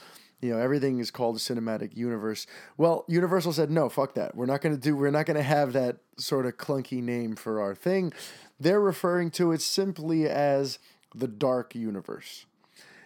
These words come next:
And, you know, last week I spoke a little bit about my reaction to the Mummy trailer. Uh, this week we're gonna talk a little bit about the branding and what they're doing that. So they announced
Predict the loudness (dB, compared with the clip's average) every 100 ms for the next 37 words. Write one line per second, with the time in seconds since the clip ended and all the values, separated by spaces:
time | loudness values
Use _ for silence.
0 | _ -6 -4 -2 -2 -2 0 2 4 2
1 | 0 -2 0 -2 0 -2 0 0 2 2
2 | 0 2 2 0 -2 -2 0 0 0 -2
3 | -6 -6 -6 -4 -4 -4 -2 -2 -2 -4
4 | -2 -2 0 -4 -8 _ _ _ _ _
5 | _ _ _ _ -18 -8 -4 -2 -4 -8
6 | -14 -20 -20 _ -2 0 2 2 0 -2
7 | -4 -4 -4 0 0 0 2 2 2 2
8 | 0 -2 -4 -4 -2 0 -2 -2 -2 -4
9 | -4 -4 -4 -2 -2 -2 0 -2 -4 _
10 | _ -20 -12 0 2 4 4 2 2 0
11 | -6 -12